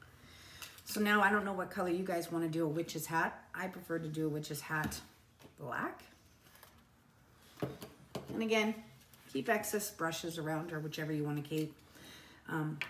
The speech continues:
for you guys, you guys have the one brush, so I would just go ahead and use water to wash your brush off. Just make sure it's dry, guys.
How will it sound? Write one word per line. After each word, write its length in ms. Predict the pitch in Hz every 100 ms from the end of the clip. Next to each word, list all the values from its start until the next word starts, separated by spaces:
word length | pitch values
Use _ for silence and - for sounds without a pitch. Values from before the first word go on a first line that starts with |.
| - - - -
for 100 | 165
you 120 | 185
guys, 260 | 175 175
you 60 | -
guys 200 | 175 165
have 160 | 170 165
the 80 |
one 240 | 156 160 165
brush, 360 | 160 170 233
so 160 | - 208
I 80 | 190
would 160 | 185
just 200 | 185 180
go 140 | - 175
ahead 300 | 170 170 165
and 100 | 156
use 240 | 147 -
water 380 | - - 175 208 - - - - - - - - - - -
to 120 | -
wash 300 | 165 151 -
your 80 | 156
brush 240 | 151 147
off. 220 | 151 147 -
Just 200 | 160 165
make 200 | 156 151
sure 200 | - 165
it's 160 | 165
dry, 220 | - 165 151
guys. 460 | 151 139 156 -